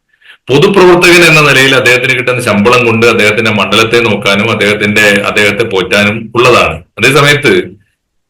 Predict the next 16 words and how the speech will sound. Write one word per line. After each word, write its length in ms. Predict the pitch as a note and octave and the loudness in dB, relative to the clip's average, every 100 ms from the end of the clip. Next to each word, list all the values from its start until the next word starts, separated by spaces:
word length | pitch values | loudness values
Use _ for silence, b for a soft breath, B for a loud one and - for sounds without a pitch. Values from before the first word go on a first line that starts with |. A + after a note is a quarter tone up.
| - | -4
അതിനകത്തുനിന്ന് 640 | A#2+ D#3+ E3+ E3+ F3 D#3 | 0 2 2 2 2 2
മിച്ചം 180 | - F3 | 2 2
വെച്ചാൽ 240 | F3 F3 | 2 2
അതിന് 280 | E3+ E3+ E3 | 2 2 0
കണക്കുണ്ട്. 400 | D3 C#3 D#3 A2+ | 0 0 -2 0
വഴിവിട്ട് 520 | G2 A#2+ D#3+ E3+ E3+ | 0 2 4 2 2
അദ്ദേഹത്തിന് 720 | A#2+ C3 C3+ D#3 E3 E3 D3 A2+ | 0 0 -2 0 0 0 -4 -4
ന്യായമായ 520 | A2 B2+ D3 E3 E3+ | -2 -2 0 0 2
രീതിയിൽ 340 | E3+ E3 E3 | 2 2 2
കിട്ടേണ്ട 480 | D#3 D3+ D3 D3 D3 | 0 -2 -2 0 0
ശമ്പളമോ 540 | D#3 C#3+ C3+ C#3 D3 | -2 -2 -4 -2 0
ആനുകൂല്യങ്ങളോ 580 | C3 C3 B2+ C3 C3 C3 | 0 -2 -4 -4 -2 0
അല്ലാതെ 460 | G#2 G2+ A2 A#2+ B2+ | 0 0 0 0 0
അദ്ദേഹത്തിന് 380 | G#2 A2 A2 G#2+ | 0 0 -2 -4
എന്താണ് 440 | G2 G#2+ A#2+ A#2 | -4 -4 -4 -4
കിട്ടുന്നത്? 440 | - G2+ F#2 E2+ | -4 -4 -4 -6